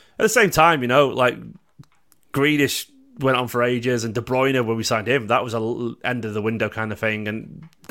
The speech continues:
and I think Pep has the authority to go, you know, if the first couple of games of the season the squad looks thin, to go, like, "Just get this done," you know, like, I, and, and Pep Guardiola, just, you know, get it done. And I think he will get someone in. I don't think it'll be Kovacic.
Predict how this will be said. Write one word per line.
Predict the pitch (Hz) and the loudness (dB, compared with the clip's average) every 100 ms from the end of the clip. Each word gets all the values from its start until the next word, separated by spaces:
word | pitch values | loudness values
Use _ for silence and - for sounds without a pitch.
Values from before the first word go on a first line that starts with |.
| 131 | -4
and | 123 | -2
I | |
think | 117 143 98 135 | 0 -2 -4 -8
Pep | - 143 - - - - 160 160 - - _ _ - _ _ _ _ | -2 0 -2 -8 -16 -20 -18 -18 -20 -20 _ _ -20 _ _ _ _
has | - 131 123 | -4 -4 -2
the | 131 123 | 0 0
authority | 110 123 127 117 107 110 | 2 4 4 4 0 -6
to | 98 | -4
go, | 110 110 107 110 - _ | -2 0 0 -4 -10 _
you | 131 | -6
know, | 113 | -2
if | 107 110 | -2 -4
the | |
first | 120 123 | -2 -2
couple | - 123 | -2 -4
of | |
games | 113 107 | -4 -4
of | |
the | 107 | -4
season | 120 113 104 | -2 -2 -6
the | |
squad | - 110 | -4 -4
looks | 104 104 | -4 -6
thin, | 120 104 | -4 -4
to | 95 104 | -8 -4
go, | 104 98 | -4 -4
like, | 104 104 | -6 -8
"Just | - - | -6 -4
get | - 131 | -4 -4
this | - - | -6 -8
done," | - 104 92 | -6 -6 -6
you | |
know, | 98 101 | -4 -2
like, | 107 113 | -2 0
I, | 110 110 104 113 - - | -2 -2 -6 -8 -10 -10
and, | 50 - 113 107 | -10 -8 -8 -6
and | 117 113 127 | -6 -2 -4
Pep | 120 120 | -4 -4
Guardiola, | 113 101 101 101 - _ | -2 -2 -2 -4 -6 _
just, | - - _ - - | -12 -12 _ -20 -20
you | - - - - - | -20 -20 -20 -10 -4
know, | 120 107 - - | -2 -2 -8 -2
get | 131 | 0
it | 117 | 0
done. | 117 104 | -4 -2
And | 120 131 | 2 2
I | |
think | 175 180 - - - - - - | 2 -2 -6 -20 -20 -20 -20 -2
he | 143 | 0
will | 135 160 147 | 4 4 4
get | 135 131 | 2 0
someone | - - 135 147 | -2 -4 0 0
in. | 151 139 | 0 0
I | 131 | 0
don't | 170 | 2
think | 156 | 0
it'll | 135 | -2
be | |
Kovacic. | 127 - 113 110 113 - - | -2 -2 -2 -2 -2 -2 -8